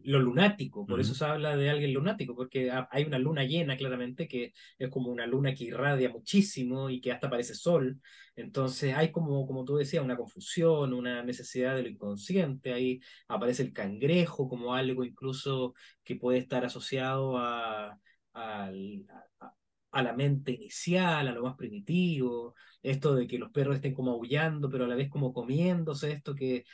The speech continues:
Speaker 1: que va entregándose, como cuando los lobos y los perros aúllan a la, a la luna. Entonces, es una
Speaker 2: Ujú.
Speaker 1: carta muy misteriosa en sí también, que habla de eso mismo, y que se combina también con la que viene y con todas estas nociones más cósmicas,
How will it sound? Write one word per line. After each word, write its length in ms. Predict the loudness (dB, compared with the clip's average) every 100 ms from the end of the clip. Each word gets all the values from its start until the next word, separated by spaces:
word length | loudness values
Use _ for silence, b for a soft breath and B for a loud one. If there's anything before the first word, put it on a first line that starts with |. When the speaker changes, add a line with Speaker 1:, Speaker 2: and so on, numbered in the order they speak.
| b _
Speaker 1:
que 140 | -4
va 120 | -2 -2
entregándose, 1000 | -2 -4 0 2 4 2 -2 -4 -4 -4
como 240 | -4 -4
cuando 220 | -4 -4 -6
los 160 | -8 -12 _
lobos 480 | -4 4 6 6 2
y 20 |
los 140 | -4 -4
perros 300 | 0 0 2
aúllan 360 | 2 2 0
a 100 | -4
la, 160 | -8 -8
a 20 | -6
la 100 | 0
luna. 460 | 6 6 6 2
Entonces, 480 | -4 -6 -6 -6 -8 b b _
es 120 | 2 6
una 140 | 6
Speaker 2:
Ujú. 40 |
Speaker 1:
carta 220 | 4 2 2
muy 180 | 4
misteriosa 600 | 4 4 4 6 6 6
en 80 | 2
sí 260 | 2 0 2
también, 480 | 0 0 0 0 -2
que 520 | -4 2 2 2 0 2
habla 280 | 2 2
de 80 | 0
eso 160 | -2 -2
mismo, 400 | 0 -2 -4 -8 b b b _
y 160 | -8 -2
que 680 | 2 2 2 -2 -4 -6 -10
se 180 | -4 0
combina 300 | 2 4 2
también 220 | 2 -2
con 120 | 0
la 100 | 0
que 100 | 0
viene 460 | 0 0 0 0 -2
y 300 | -2 -4 -4
con 180 | -10 -6
todas 220 | -4 -4
estas 180 | -2 -2
nociones 400 | -2 -2 -6 -8
más 220 | -6 -8 0
cósmicas, 640 | 0 0 -2 -6 -8